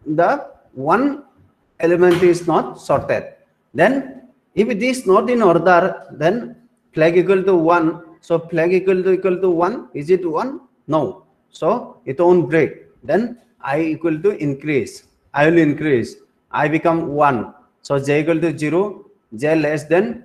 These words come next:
n minus one minus one. That means, uh, uh, one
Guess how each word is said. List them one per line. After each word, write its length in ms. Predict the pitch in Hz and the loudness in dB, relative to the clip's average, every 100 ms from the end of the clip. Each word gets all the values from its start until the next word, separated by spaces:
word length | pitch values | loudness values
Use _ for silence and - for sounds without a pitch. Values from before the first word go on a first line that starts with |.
| _ | _
n 240 | 135 156 | -2 2
minus 540 | 156 147 160 175 - - | 2 2 0 -2 -4 -14
one 240 | 131 135 151 | -4 -2 -2
minus 560 | 147 147 175 175 - _ | -2 0 0 -2 -10 _
one. 300 | 139 123 95 _ | -4 -4 -6 _
That 220 | 135 127 175 | -8 -4 -2
means, 340 | 240 240 - _ _ _ _ - | -2 -6 -14 _ _ _ _ -2
uh, 240 | 123 131 - - | 4 4 2 -4
uh, 240 | 127 131 | 0 2
one 440 | 127 151 185 202 | 4 4 4 0